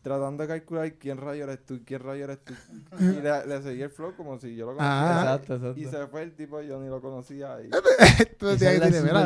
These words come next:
Speaker 2: loco, pero yo no te
Speaker 3: super mala.
Speaker 2: conozco, yo no sé quién tú eres".
Speaker 1: Esas cosas pasan.
Speaker 3: Literal.
Speaker 2: No, pero yo, eh, en mi trabajo ahora de, de, de la tienda,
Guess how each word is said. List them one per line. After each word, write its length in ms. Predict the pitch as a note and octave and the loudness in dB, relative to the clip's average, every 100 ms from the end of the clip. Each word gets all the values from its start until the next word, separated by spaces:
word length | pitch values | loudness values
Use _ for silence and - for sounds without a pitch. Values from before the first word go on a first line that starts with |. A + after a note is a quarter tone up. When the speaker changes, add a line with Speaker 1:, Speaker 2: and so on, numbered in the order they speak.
| C#3+ | 2
Speaker 2:
loco, 140 | C#3 | 2
pero 20 | |
yo 60 | C#3+ | 4
no 0 | |
te 80 | D#3 | 4
Speaker 3:
super 80 | D#3+ | 2
mala. 200 | F3 F3 | 2 2
Speaker 2:
conozco, 380 | E3 F3+ F3+ | 2 2 2
yo 60 | D#3+ | -2
no 60 | D#3+ | 0
sé 80 | |
quién 140 | F3 F3 | -2 0
tú 120 | F3 | 2
eres". 160 | G3+ - | 0 2
Speaker 1:
Esas 140 | F4+ | 0
cosas 140 | - - | 0 -14
pasan. 400 | F#2+ - G#3 - | -18 -12 -8 -2
Speaker 3:
Literal. 600 | B2 B2 A2 A2+ B2+ D#3 | -2 -2 -6 -6 -8 0
Speaker 2:
No, 100 | D#3+ | 6
pero 160 | G3+ G3+ | 10 10
yo, 180 | F3 F#3+ | 10 8
eh, 340 | G3 F3+ F3 F3 | 8 8 6 6
en 120 | D#3+ | 6
mi 120 | E3 | 6
trabajo 280 | D#3 D#3+ G3+ | 8 8 10
ahora 300 | G3+ G#3+ F3 | 10 10 8
de, 240 | C#3+ C#3 C3 | 6 4 4
de, 180 | C#3 C3+ | 4 6
de 60 | |
la 120 | C3+ | 2
tienda, 340 | C3 G#3 F#3 | 8 8 8